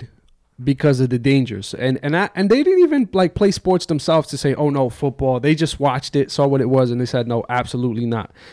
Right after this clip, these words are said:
But when my father passed away, it was like I was able to kind of strong arm my <laughs> mom into, into letting me play. And I remember going to the rivalry game,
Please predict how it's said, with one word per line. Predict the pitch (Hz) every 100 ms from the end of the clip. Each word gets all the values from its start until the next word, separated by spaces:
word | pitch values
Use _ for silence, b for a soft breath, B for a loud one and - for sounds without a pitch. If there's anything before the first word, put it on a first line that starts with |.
| B
But | 139
when | 143
my | 139
father | 123 160 160
passed | 151 139 -
away, | 147 139
it | 123
was | 123 117
like | 120 117 - -
I | 117
was | 127 107
able | 135 120
to | 117
kind | 127 120
of | 107 - b b
strong | - - 147 139
arm | 131 131
my | 131
<laughs> | 135
mom | 190 - 160
into, | - - 320 208 285 370 349 269
into | 180 180 196
letting | 170 170 165
me | 151
play. | 156 175 139
And | 135
I | 135
remember | 139 160 160 151 -
going | 147 151 156
to | 151
the | 139
rivalry | 151 196 175 151
game, | 135 135 131